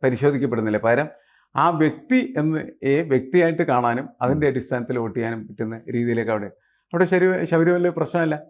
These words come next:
Speaker 2: അതെ.
Speaker 1: ശബരിമല മാത്രമല്ല, നമ്മുടെ സമൂഹത്തിൽ ഡിസ്കസ് ചെയ്യപ്പെടുന്നതായിട്ടുള്ള ഒരു രാഷ്ട്രീയ വിഷയം അവിടുത്തെ വിഷയമല്ല.
Speaker 2: അതെ, അതെ.
Speaker 1: അപ്പൊ അവര് വോട്ട് ചെയ്യുമ്പോൾ, ആ, എങ്ങനെ തര-, ഈ ഇത് അയാൾ, ഒരാൾ ജയിച്ചു, അയാൾ ജയിച്ചു കഴിഞ്ഞാൽ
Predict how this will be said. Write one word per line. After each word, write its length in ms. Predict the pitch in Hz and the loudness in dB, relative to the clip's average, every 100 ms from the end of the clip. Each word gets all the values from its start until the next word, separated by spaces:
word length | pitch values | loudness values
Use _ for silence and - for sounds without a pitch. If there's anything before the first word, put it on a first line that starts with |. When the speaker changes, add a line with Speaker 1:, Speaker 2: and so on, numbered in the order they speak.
| _ - | _ 0
Speaker 2:
അതെ. 220 | 113 95 85 - | 2 2 0 0
Speaker 1:
ശബരിമല 340 | 131 165 185 | 2 4 2
മാത്രമല്ല, 720 | 185 170 170 196 175 151 170 - _ 127 | 2 2 2 0 2 2 0 -6 _ -2
നമ്മുടെ 220 | 131 156 | 0 0
സമൂഹത്തിൽ 640 | 160 147 165 165 170 151 | 0 2 0 0 -2 -2
ഡിസ്കസ് 340 | 135 - 165 165 | -6 -2 -2 0
ചെയ്യപ്പെടുന്നതായിട്ടുള്ള 680 | 151 147 143 147 147 151 143 | -2 -2 -4 -4 -4 -2 2
ഒരു 180 | 165 | 4
രാഷ്ട്രീയ 380 | 185 151 135 147 | 4 2 0 -2
വിഷയം 400 | 135 135 135 131 - _ _ _ - | -4 -2 -6 -6 -16 _ _ _ -4
അവിടുത്തെ 340 | 117 127 127 | 0 0 2
വിഷയമല്ല. 580 | 131 113 - 127 110 92 | 0 0 0 0 0 -4
Speaker 2:
അതെ, 320 | - 98 95 | -4 -2 -2
അതെ. 100 | 87 80 113 | -2 -6 -8
Speaker 1:
അപ്പൊ 160 | - | -2
അവര് 200 | 117 139 | 0 2
വോട്ട് 260 | 143 135 156 | 2 0 0
ചെയ്യുമ്പോൾ, 460 | 135 131 135 123 - _ _ 101 | 2 2 -2 -6 -12 _ _ -4
ആ, 40 | 123 117 113 - - | 0 0 0 -4 -6
എങ്ങനെ 440 | 131 151 156 120 - - 131 | 2 4 4 4 -2 -4 0
തര-, 100 | 127 | 2
ഈ 340 | 107 127 151 | 2 0 -2
ഇത് 360 | 143 143 143 135 | -2 -2 -2 0
അയാൾ, 280 | 135 139 | 0 0
ഒരാൾ 380 | 143 135 143 147 | -2 0 2 2
ജയിച്ചു, 400 | 139 123 120 87 - _ _ _ _ _ | 0 0 -2 -10 -12 _ _ _ _ _
അയാൾ 180 | 113 131 | 0 2
ജയിച്ചു 340 | 135 131 131 147 | 4 2 2 0
കഴിഞ്ഞാൽ 340 | 139 131 127 | 0 -2 -4